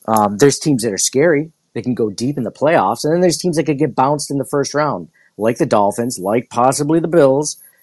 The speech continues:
depending on who they play against. So you never know.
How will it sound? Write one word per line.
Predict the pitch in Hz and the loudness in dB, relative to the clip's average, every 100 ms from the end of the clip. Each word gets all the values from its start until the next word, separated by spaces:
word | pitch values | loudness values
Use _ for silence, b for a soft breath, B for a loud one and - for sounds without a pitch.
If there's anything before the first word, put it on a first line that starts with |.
| b | b
depending | 131 143 135 | 0 2 2
on | 127 | 2
who | 127 | 2
they | 123 | 4
play | 117 127 147 | 4 4 4
against. | 101 90 78 - - | 4 0 -6 -8 -2
So | 123 | 0
you | 117 | 2
never | 123 113 | 0 0
know. | 107 95 80 | -2 -4 -8